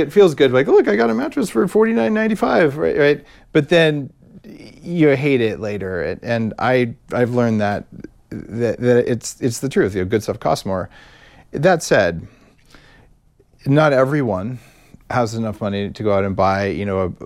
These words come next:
the same mattress that, you know, pro athletes use and all that stuff. And that's something else that you've done and, and something that I vetted. And, and my,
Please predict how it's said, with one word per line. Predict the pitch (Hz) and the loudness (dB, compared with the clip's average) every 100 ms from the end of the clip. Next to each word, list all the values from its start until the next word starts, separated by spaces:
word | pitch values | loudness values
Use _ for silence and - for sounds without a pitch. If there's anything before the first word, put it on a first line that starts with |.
| - 71 | -16 -8
the | 110 | -8
same | - 117 104 | -4 -4 -2
mattress | 98 98 - 101 - - | -4 -4 -4 -4 -6 -6
that, | 107 101 101 - - | -4 -2 -4 -10 -14
you | - | -12
know, | 110 | -12
pro | - 110 104 | -4 -2 0
athletes | 110 - 85 - | 0 -4 -8 -8
use | - 101 | -12 -12
and | 80 | -12
all | 101 | -10
that | 101 85 | -8 -10
stuff. | - 104 98 - - - - | -4 -2 -2 -8 -20 -20 -2
And | 135 | 0
that's | 143 | 2
something | 220 185 | 2 2
else | 135 123 - | 2 2 -2
that | 69 | -4
you've | 90 | -6
done | 92 90 95 | -6 -6 -6
and, | 95 - | -8 -10
and | 101 | -10
something | - 104 | -6 -2
that | 98 | -2
I | 95 | -2
vetted. | 76 78 92 | -2 -4 -4
And, | 95 | -6
and | - 98 | -6 -4
my, | 101 - | -4 -6